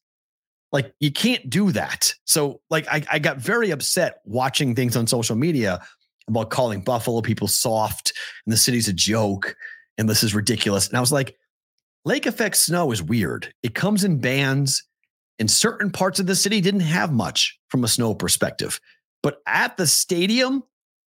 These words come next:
looked like the most insane weather I had ever seen. <laughs> Like, it was unbelievable. So, like, gotta cut that out. Like, you just gotta cut that out. <laughs> Stop that, please.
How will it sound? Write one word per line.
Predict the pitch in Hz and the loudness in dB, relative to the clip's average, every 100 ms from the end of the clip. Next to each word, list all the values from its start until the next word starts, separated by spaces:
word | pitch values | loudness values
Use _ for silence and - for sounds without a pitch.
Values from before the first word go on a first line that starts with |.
| _ - | _ -2
looked | 156 262 - 165 | 2 2 0 -2
like | 208 175 - _ _ - 123 | 0 -2 -8 _ _ -12 -2
the | 185 | 0
most | 185 185 - | 2 0 0
insane | 170 147 - 196 196 208 196 190 185 - | 2 4 2 2 2 2 4 2 0 -4
weather | 151 156 143 139 - | 0 0 0 -2 -2
I | 127 | 0
had | 123 | 2
ever | 127 117 110 | 2 2 2
seen. | - 82 57 - _ _ | 2 0 -4 -12 _ _
<laughs> | - - | -6 0
Like, | 240 - | 0 0
it | - - | -4 -2
was | 175 135 - _ _ _ _ 190 | 0 0 -2 _ _ _ _ -2
unbelievable. | 185 156 135 95 80 - - _ - - - _ _ - | 0 2 0 0 -4 -10 -14 _ -20 -20 -20 _ _ -2
So, | 180 151 143 | 0 0 0
like, | 147 127 - _ _ _ _ - - - - - - _ - | -2 -2 -4 _ _ _ _ -20 -20 -20 -20 -20 -20 _ -2
gotta | 240 196 | 0 0
cut | 180 151 | 0 0
that | 120 | 0
out. | 101 73 - - | 0 -2 -6 -6
Like, | 120 85 | -4 -2
you | |
just | 90 - - _ - | 2 2 0 _ 0
gotta | 214 180 | 0 2
cut | - 147 | 0 0
that | 123 107 | 0 -2
out. | - - - - | -4 -4 -6 -4
<laughs> | 135 - - _ - | -4 -6 -8 _ -16
Stop | - 190 127 | -4 -2 -2
that, | - 87 | -2 -4
please. | - 90 67 - | -2 -2 -2 -4